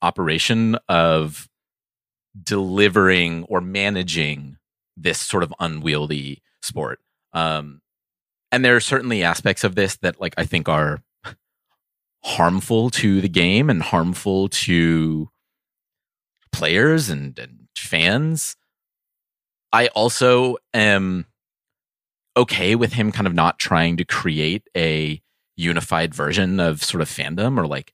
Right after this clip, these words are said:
like, I think that we've talked a lot about sort of these different ways that you can, like, access the sport. And it's something that makes baseball so unique and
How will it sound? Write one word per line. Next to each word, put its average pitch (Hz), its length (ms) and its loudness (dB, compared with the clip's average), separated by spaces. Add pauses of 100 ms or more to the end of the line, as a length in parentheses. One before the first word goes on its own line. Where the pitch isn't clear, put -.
(280)
like, 127 120 2
I 127 60 4
think 156 240 -2
that 135 220 2 (640)
we've 127 180 -4
talked 143 260 -2
a 110 60 -2
lot 90 200 0
about 80 240 -2
sort - 120 -6
of 82 60 -4
these 85 200 -4
different 95 420 -2
ways 80 260 0
that 87 100 -8
you 80 120 -8
can, 85 140 -8
like, 76 200 -8
access 80 440 -6
the - 100 -14
sport. 73 440 -6 (280)
And 117 160 0
it's 107 120 -2
something 131 260 2
that 107 60 2
makes 95 220 -2
baseball 85 580 0 (680)
so 135 520 4
unique 87 720 0 (260)
and 90 680 2